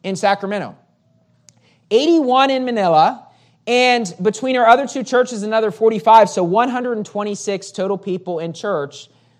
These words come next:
from the last report that I gave, you know, for the last week that we were there. Now, what, what's interesting in the Philippines, as I mentioned earlier, is there's not really good churches everywhere. And so what we've been wanting to do and what we have done is start churches that are smaller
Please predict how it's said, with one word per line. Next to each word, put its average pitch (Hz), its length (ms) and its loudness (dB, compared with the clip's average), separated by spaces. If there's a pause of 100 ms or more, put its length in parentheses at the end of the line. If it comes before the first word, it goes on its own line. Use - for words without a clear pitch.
(140)
from 165 500 -4 (580)
the 139 80 -8
last 180 360 -2
report 170 340 -8
that 156 140 -6
I 143 40 -2
gave, 120 280 -12 (180)
you 135 80 -14
know, 147 80 -6
for 139 140 -12
the 131 60 -8
last 151 360 -4
week 165 200 -8
that 131 100 -8
we 123 100 -14
were 117 120 -10
there. 98 180 -14 (260)
Now, 254 240 0
what, 233 320 0
what's 233 220 0
interesting 240 280 -6
in 208 60 -6
the 190 80 -6
Philippines, 214 480 -6
as 185 120 -8
I 208 60 -2
mentioned 196 340 -8
earlier, 202 500 0 (240)
is 214 160 -2
there's 196 160 -4
not 240 260 0
really 269 240 2
good 233 240 -4
churches 240 480 -6
everywhere. 175 640 -4
And 202 180 -8
so 208 220 -4
what 214 220 -2
we've 226 200 -8
been 196 360 -6
wanting 240 320 -4
to 190 60 -6
do 190 100 -2
and 202 100 -2
what 196 80 -4
we 185 120 -4
have 214 320 -2
done 185 200 -2
is 190 240 -6
start 262 300 -2
churches 262 380 -6
that 196 120 2
are 175 80 -2
smaller 233 800 -2